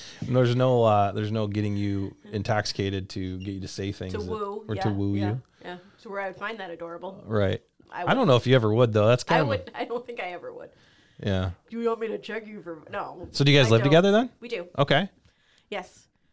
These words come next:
Speaker 2: We have a home and a dog.
Speaker 1: A home
Speaker 2: Whose
Speaker 1: and
Speaker 2: birthday is today, for those of you listening to this, December twenty-sixth.
Speaker 1: The dog?
Speaker 2: The dog's birthday is today.
Speaker 1: What kind of dog is it?
Speaker 2: Golden Doodle.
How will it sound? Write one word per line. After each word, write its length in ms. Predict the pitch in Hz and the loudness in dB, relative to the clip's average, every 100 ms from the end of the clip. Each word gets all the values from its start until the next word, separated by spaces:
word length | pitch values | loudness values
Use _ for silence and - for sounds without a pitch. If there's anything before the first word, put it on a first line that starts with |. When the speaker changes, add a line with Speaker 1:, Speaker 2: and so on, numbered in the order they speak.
| _ | _
Speaker 2:
We 120 | 202 | -10
have 100 | 208 | -8
a 40 | 202 | -10
home 260 | 226 220 | -14 -12
and 80 | 233 | -12
a 60 | 233 | -12
dog. 380 | 180 156 170 _ - | -12 -14 -16 _ -16
Speaker 1:
A 80 | - | -4
home 160 | 101 | 0
Speaker 2:
Whose 80 | 110 | 0
Speaker 1:
and 80 | 127 | 0
Speaker 2:
birthday 480 | 339 359 214 247 - _ _ _ | -2 -4 -4 -4 -8 _ _ _
is 120 | 202 | -14
today, 420 | 202 233 208 185 214 | -14 -12 -12 -12 -16
for 80 | 180 | -16
those 200 | 185 185 | -14 -14
of 120 | 180 | -16
you 120 | 196 | -18
listening 320 | 190 208 185 175 | -16 -18 -18 -18
to 100 | 185 | -18
this, 180 | - - _ | -20 -20 _
December 300 | 190 190 165 | -12 -12 -10
twenty-sixth. 500 | 170 170 - 190 _ _ 104 | -12 -12 -14 -16 _ _ -8
Speaker 1:
The 80 | |
dog? 480 | 92 90 87 107 165 - _ - | -6 -2 0 0 -2 -10 _ -18
Speaker 2:
The 80 | 180 | -12
dog's 240 | 208 208 | -10 -10
birthday 300 | 254 262 160 | -12 -10 -10
is 120 | 156 | -14
today. 280 | - - - | -18 -20 -10
Speaker 1:
What 140 | - 107 | -6 -2
kind 120 | 104 | 0
of 60 | |
dog 160 | 98 107 | 2 2
is 80 | 104 | 0
it? 100 | - _ _ _ _ _ - | -4 _ _ _ _ _ -12
Speaker 2:
Golden 280 | 202 180 180 | -10 -10 -14
Doodle. 360 | 202 240 269 | -14 -14 -14